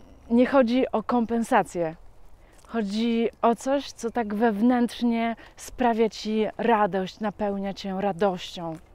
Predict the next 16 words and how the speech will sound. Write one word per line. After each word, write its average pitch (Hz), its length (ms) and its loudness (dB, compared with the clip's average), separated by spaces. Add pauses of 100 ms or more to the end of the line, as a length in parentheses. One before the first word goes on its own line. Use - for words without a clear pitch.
(760)
Podążaj 208 560 0
za 185 120 -4
tymi 190 300 -6
rzeczami. 165 520 -8 (1200)
Jak 180 180 -10
ciebie 214 300 0 (160)
napełnia 190 500 -4
to 185 120 -6
radością, 180 520 -4
to 196 120 -6
i 185 60 -4
cały 185 240 -6
wszechświat 190 460 -10
napełnia 180 400 -8
to 180 120 -12
radością, 185 540 -6